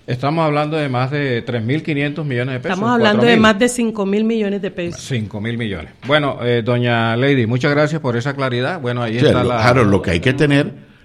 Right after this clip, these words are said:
Speaker 3: lo que hay que tener en cuenta, Harold, es que la gente trabaja es para que le paguen.
Speaker 1: Sí, ¿qué dicen la, las
Speaker 3: Y le
Speaker 1: manipuladoras?
Speaker 3: paguen puntual.
Speaker 1: Mire, nos acaban de enviar un mensaje aquí las manipuladoras que están escuchando, atenta a la respuesta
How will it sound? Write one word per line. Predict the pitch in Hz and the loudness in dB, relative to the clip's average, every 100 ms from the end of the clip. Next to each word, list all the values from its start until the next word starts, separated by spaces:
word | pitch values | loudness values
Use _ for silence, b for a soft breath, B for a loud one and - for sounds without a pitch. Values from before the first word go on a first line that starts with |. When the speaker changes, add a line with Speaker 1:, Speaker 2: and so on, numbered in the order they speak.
| B | B
Speaker 3:
lo | 98 104 | 2 2
que | 101 | 2
hay | 90 | 2
que | 117 | 2
tener | 143 135 139 | 2 0 2
en | 143 | 2
cuenta, | 147 139 156 139 | 2 2 2 0
Harold, | 135 147 | 0 0
es | 131 | -2
que | 135 | -2
la | 147 | -4
gente | 127 120 117 | -2 -4 -4
trabaja | 135 123 113 127 | -6 -2 0 0
es | 147 | -2
para | 143 131 | -2 -2
que | 101 | -2
le | 87 | -2
paguen. | 87 123 170 82 | -2 -4 -2 -4
Speaker 1:
Sí, | - 127 104 | -4 -4 -4
¿qué | - 147 | -2 2
dicen | 190 196 135 117 | 2 0 -2 -2
la, | 107 110 107 | -2 -2 -4
las | 107 110 | -4 -4
Speaker 3:
Y | |
le | |
Speaker 1:
manipuladoras? | 110 110 104 98 104 | -2 0 4 4 6
Speaker 3:
paguen | 110 151 | 6 4
puntual. | 156 131 147 170 95 62 | 4 2 2 0 0 -2
Speaker 1:
Mire, | 131 127 104 | 0 2 2
nos | 104 120 | 0 -2
acaban | 101 120 147 | 0 2 2
de | |
enviar | 165 151 135 | 0 2 0
un | 156 147 | 0 -2
mensaje | 135 131 131 143 | -2 -2 -2 -2
aquí | 135 123 | -2 -2
las | 147 131 | 0 -2
manipuladoras | 117 113 110 117 110 135 | 0 -2 -2 0 0 -2
que | 165 | -4
están | 107 98 | -4 -6
escuchando, | 117 151 135 117 147 - | -6 -6 -4 -2 -4 -4
atenta | 98 - 107 139 | -10 -4 -4 -4
a | 170 | -4
la | 113 | -4
respuesta | 95 - 117 120 139 | -4 -6 -8 -4 -6